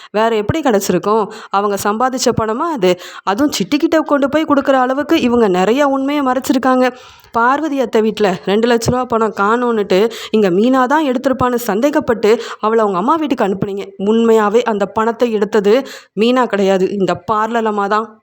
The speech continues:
"அது எப்படி எனக்கு தெரியும்னு நினைச்சீங்களா? எனக்கு எல்லாம் தெரியும். அந்த உண்மையவும் நான் கண்டுபிடிச்சிட்டேன்." "என்ன பார்லலம்மா இது? எங்க அம்மாவையும் இங்க பார்வதி அத்தையவும் நல்லா சாப்பிட வச்சுட்டு ரூம்ல யாருக்கும் தெரியாம போய்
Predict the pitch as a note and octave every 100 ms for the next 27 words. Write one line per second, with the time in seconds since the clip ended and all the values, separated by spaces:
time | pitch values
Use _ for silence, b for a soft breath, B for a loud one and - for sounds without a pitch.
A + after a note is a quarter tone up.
0 | - E3 F#3 D4+ D#4+ C#4+ F#3+ A3 C#4+ E4
1 | B3+ A#3+ A3+ F#3+ G3 G3+ F3+ E3 F#3 G#3+
2 | B B - F3+ F3+ F#3 F#3 F3+ A#3 A#3
3 | G#3 G#3 G#3 B B - F3+ F#3 F3+ G#3
4 | A#3 A3 F#3 C4+ A3+ G#3 G3 G#3+ F#3 -
5 | F#3+ G3 - F3 G#3 D4+ F#4 D4 B3+ A#3
6 | G#3+ G3 F#3+ F3+ F#3 A#3 - G3+ G3 F#3+
7 | F3+ B3 C#4 B3 G#3 G3+ B3+ B B A3+
8 | G#3+ G#3+ G#3+ C#4 D4+ C#4 B3 - A3+ G#3
9 | B3 G3+ E3+ G3+ D4 A#3+ G3+ G#3+ A#3+ F#3+
10 | F#3 F#3 G3 E3+ F3+ C#4 D4+ B3 G#3+ A3
11 | A3+ B3 A3 G#3+ G#3+ A#3 G#3 F#3+ B3+